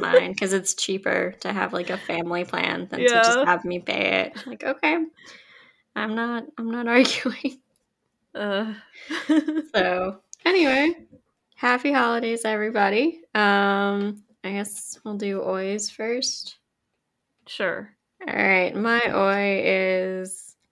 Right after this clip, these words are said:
Speaker 1: that I had a flight from, 'cause I was just in Florida for vacation. And I flew back on Saturday, and I flew out of eighty degree weather and sunny and flew into fifty degree weather,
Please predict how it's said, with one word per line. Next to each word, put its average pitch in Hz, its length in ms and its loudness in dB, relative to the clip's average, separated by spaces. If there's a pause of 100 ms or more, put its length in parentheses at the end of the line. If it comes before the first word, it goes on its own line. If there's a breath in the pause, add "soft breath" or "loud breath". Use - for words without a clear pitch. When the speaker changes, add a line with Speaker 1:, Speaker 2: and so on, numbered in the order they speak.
(600)
Speaker 1:
that - 680 -2 (220)
I 190 680 0
had 196 280 -2
a 196 100 0
flight 202 580 -4 (240)
from, 185 760 -10 (1000)
'cause - 120 -8
I 202 40 0
was 196 120 -2
just 202 180 -4
in 220 120 -2
Florida 185 300 2
for 180 140 -4
vacation. 185 840 -4 (560)
And 240 180 -6
I 208 80 0
flew 208 200 0
back 208 180 4
on 208 160 0
Saturday, 190 640 0
and 190 180 -2
I 196 300 0
flew 202 400 -2
out 202 240 2
of 196 260 0
eighty 208 300 -2
degree 247 360 -4
weather 247 400 0
and 262 220 -2
sunny 254 420 2
and 202 200 -6
flew 208 260 -4
into 202 640 -2 (500 loud breath)
fifty 220 280 -2
degree 208 340 0
weather, 190 280 -2